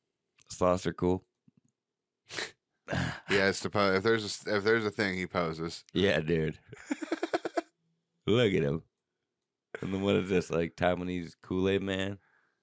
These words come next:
Speaker 1: That's what it looks like.
Speaker 2: Yes, I don't know what the fuck this guy was about.
Speaker 1: Just like, "Eat some food."
Speaker 2: <laughs>
Speaker 1: Yeah. If there's something to stand next to, he's gonna do it.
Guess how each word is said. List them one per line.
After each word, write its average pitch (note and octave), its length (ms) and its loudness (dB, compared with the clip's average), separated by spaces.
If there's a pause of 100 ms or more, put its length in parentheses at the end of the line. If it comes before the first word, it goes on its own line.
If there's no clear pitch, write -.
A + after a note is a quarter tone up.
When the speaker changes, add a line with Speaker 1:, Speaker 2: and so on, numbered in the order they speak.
(300)
Speaker 1:
That's - 140 -12
what F#2 60 2
it E2 80 0
looks D#2 180 0
like. B1+ 260 -2
Speaker 2:
Yes, F2 440 2
I E2 200 2
don't D#2+ 140 -2
know D#2 120 -2
what D2+ 100 -6
the - 60 -20
fuck D#2 200 -6
this D2+ 180 -8
guy C#2+ 220 -4
was D2 220 -6
about. D2 260 -6
Speaker 1:
Just G2 140 -2
like, A2 180 2
"Eat F#3 140 0
some E3+ 180 -4
food." G3 560 2 (220)
Speaker 2:
<laughs> - 80 -8 (3750)
Speaker 1:
Yeah. G#2 80 -10 (440)
If F2+ 120 -6
there's A2 160 2
something A#2 220 -2
to A#2 60 -6
stand B2+ 280 0
next F2 280 -2
to, E2 160 2
he's E2 180 -4
gonna F#2 160 -2
do F2+ 220 2
it. D#2 120 0